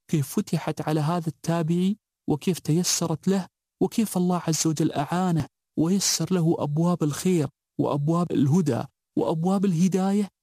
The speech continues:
هذا الأمر يتطلب مجاهدة للنفس. إن جاهدت نفسك واستعنت بالله سبحانه وتعالى، وفقت إلى كل خير. لذلك يقول النبي صلى الله عليه وسلم: "المجاهد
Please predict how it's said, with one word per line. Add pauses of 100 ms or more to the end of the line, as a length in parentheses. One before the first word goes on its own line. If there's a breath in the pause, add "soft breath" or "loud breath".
(120)
هذا
الأمر
يتطلب (320)
مجاهدة
للنفس.
إن
جاهدت
نفسك (340)
واستعنت
بالله
سبحانه
وتعالى، (300)
وفقت
إلى
كل
خير. (320)
لذلك
يقول
النبي
صلى
الله
عليه
وسلم: (380)
"المجاهد